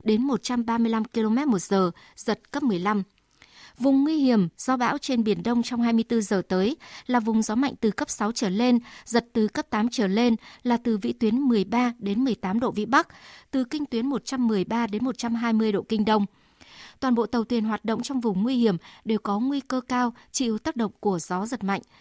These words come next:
cấp độ rủi ro thiên tai do bão cấp ba. Trong hai mươi tư đến bốn mươi tám giờ tiếp theo, bão di chuyển chủ yếu theo hướng Tây,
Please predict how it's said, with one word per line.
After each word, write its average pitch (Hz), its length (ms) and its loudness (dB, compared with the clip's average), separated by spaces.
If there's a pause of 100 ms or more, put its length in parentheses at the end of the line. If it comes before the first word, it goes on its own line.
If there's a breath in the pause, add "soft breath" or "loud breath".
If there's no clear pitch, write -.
(200 soft breath)
cấp - 140 -8
độ 226 240 -2
rủi 190 220 -4
ro 214 160 -6
thiên 220 200 -4
tai 208 220 -4
do 196 160 -4
bão 202 240 -4
cấp 254 180 -10
ba. 202 260 0 (540)
Trong 262 200 -4
hai 254 160 -2
mươi 240 160 0
tư 240 120 2
đến 196 160 -2
bốn 196 160 0
mươi 254 60 -2
tám 208 220 -4
giờ 202 280 -2
tiếp 254 140 -10
theo, 208 280 -2 (300 loud breath)
bão 240 260 -2
di 302 160 -6
chuyển 220 180 -2
chủ 185 200 -4
yếu 190 140 -2
theo 247 200 -4
hướng 214 140 -2
Tây, 220 340 0